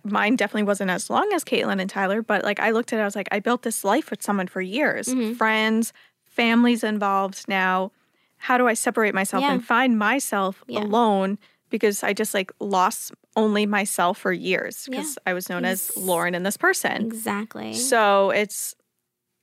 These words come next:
Speaker 1: Tyler can't, you can't do that in thirty days. And even
Speaker 2: No.
Speaker 1: I think Kate said that, "No one's gonna be perfect in thirty days." So what's the point of it? <laughs> Like,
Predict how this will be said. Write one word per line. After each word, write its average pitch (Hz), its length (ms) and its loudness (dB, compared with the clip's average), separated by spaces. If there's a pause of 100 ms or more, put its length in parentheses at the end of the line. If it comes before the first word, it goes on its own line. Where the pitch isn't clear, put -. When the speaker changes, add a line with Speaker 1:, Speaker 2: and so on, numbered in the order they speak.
(160)
Speaker 1:
Tyler 277 520 2
can't, 262 320 0
you 247 140 2
can't 311 260 -2
do 269 140 2
that 208 180 2
in 185 80 -6
thirty 202 240 -2
days. 190 220 -2
And - 100 -10
even 233 220 0
Speaker 2:
No. 233 80 -2
Speaker 1:
I 320 60 -2
think 349 220 -2
Kate 247 300 -6
said 190 220 -6
that, 147 120 -4 (380)
"No 294 100 2
one's 320 160 0
gonna 311 120 0
be 285 120 2
perfect 247 380 -2
in 208 100 0
thirty 190 280 -4
days." 196 420 -2 (400)
So - 200 0
what's 320 300 2
the 403 100 2
point 440 340 0
of 214 100 0
it? - 240 -4
<laughs> - 40 -20 (140)
Like, 262 460 2